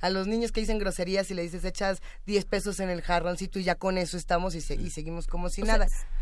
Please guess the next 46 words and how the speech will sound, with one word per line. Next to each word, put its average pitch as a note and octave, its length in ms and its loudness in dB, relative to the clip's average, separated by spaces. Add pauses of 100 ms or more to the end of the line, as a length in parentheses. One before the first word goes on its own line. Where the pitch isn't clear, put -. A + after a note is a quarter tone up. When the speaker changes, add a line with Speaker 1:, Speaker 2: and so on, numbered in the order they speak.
(180)
Speaker 1:
O - 80 4
Speaker 2:
pensemos E4+ 420 4
que - 80 6
a D4 60 10
todos D#4+ 320 6
nos C#4+ 160 2
da C#4+ 100 6
parálisis C#4 580 2
el A3+ 80 -2
primero A#3+ 300 2
de A#3 100 0
julio G3+ 480 0
y G#3 120 2
el A3+ 100 4
único D4 320 6
que A3+ 80 2
puede B3+ 220 2
votar B3 320 2
es B3+ 80 2
el D4 80 4
Bronco B3 260 2
y B3+ 40 2
Bronco, A#3+ 300 0 (220)
eh, F#3+ 180 0
vota A#3+ 300 0
por B3 160 -4
sí D4 100 -4
mismo D4 300 2
Speaker 1:
Y - 20 6
ya G#3+ 60 6
Speaker 2:
y - 40 4
Speaker 1:
está. B3+ 180 2
Speaker 2:
gana. F#4 340 2 (680)
Speaker 1:
O F#3+ 120 -6
sea, A3 160 -6 (160)
Speaker 2:
Y C4+ 60 -4
entonces F4 340 -4
tenemos E4+ 360 2
al D#4+ 140 0
tra-, D4+ 220 2
al, C#4 260 0
Speaker 1:
ah. - 100 0
Speaker 2:
al C#4 120 -2
tramposo, D4+ 720 0
este A#3+ 640 -4
Speaker 1:
Pero, A3 260 0